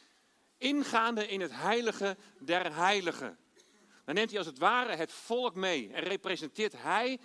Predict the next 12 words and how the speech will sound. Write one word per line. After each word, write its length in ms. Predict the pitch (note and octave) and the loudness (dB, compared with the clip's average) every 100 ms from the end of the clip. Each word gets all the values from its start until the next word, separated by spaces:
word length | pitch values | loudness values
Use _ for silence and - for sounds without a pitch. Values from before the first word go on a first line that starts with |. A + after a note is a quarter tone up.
| - | -10
het 140 | C#3+ - | -10 -6
volk 360 | A3 A#3 A#3+ - - | -2 0 0 -2 -10
en 120 | D#3+ | -4
mogen 200 | E3+ F3+ | -2 -2
ze 120 | E3 | -4
zo 240 | C#3 F#3+ G#3+ | -2 0 0
in 100 | E3 | -2
de 80 | D3+ | -4
aanwezigheid 680 | C#3 D3 F#3 - - D3+ - | -4 -4 -4 -6 -6 -8 -6
van 160 | C3 | -10
God 240 | - D#3+ - | -6 -8 -6
zijn. 360 | C#3 A#2 F#2 | -8 -10 -14